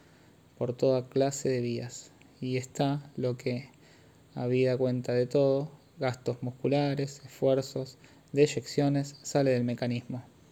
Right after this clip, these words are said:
Como es obvio, las leyes de la termodinámica son respetadas. Hay degradación de la energía, pero de todo lo que ocurre en el interior no sabemos un comino, por una sencilla razón: no hay forma de medir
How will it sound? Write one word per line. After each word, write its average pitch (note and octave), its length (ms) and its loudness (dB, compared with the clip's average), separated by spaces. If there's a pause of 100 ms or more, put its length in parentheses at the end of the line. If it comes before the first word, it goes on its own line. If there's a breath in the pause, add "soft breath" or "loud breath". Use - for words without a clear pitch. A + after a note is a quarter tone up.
(580 loud breath)
Como C#3+ 180 4
es D#3+ 160 4
obvio, C#3 240 10
las C3 160 4
leyes D3+ 380 6
de B2 80 4
la A#2+ 140 2
termodinámica C3 920 2
son C3 220 -2
respetadas. B2 760 -4 (600 loud breath)
Hay C3 180 4
degradación B2+ 880 2
de B2 80 0
la A#2+ 160 0
energía, A#2+ 540 -6 (280)
pero B2+ 160 0
de B2 140 2
todo C#3+ 280 2
lo B2+ 140 0
que B2 80 -2
ocurre C#3 420 2
en A#2+ 60 0
el A#2+ 140 -2
interior C3 420 0
no C#3 100 -2
sabemos B2+ 460 -4
un C#3 80 -2
comino, A#2+ 480 -2 (680 loud breath)
por B2+ 120 4
una C3 160 4
sencilla B2+ 440 0
razón: A#2 640 -4 (140)
no C3 100 -2
hay B2 80 2
forma C3 460 0
de A#2+ 60 -2
medir C3 440 2